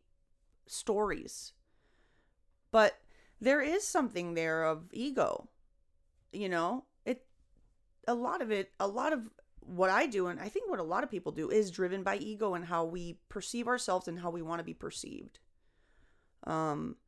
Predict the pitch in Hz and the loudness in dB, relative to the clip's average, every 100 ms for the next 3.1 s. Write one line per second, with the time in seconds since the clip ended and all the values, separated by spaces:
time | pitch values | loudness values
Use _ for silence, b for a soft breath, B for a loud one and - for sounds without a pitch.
0 | b b b b b b b b b - | b b b b b b b b b 2
1 | 233 240 240 247 262 247 226 220 - 196 | 6 6 6 6 6 4 2 2 -2 2
2 | 190 185 - 180 175 165 180 180 175 175 | 4 2 0 -2 -2 2 4 6 2 -2
3 | 175 | -8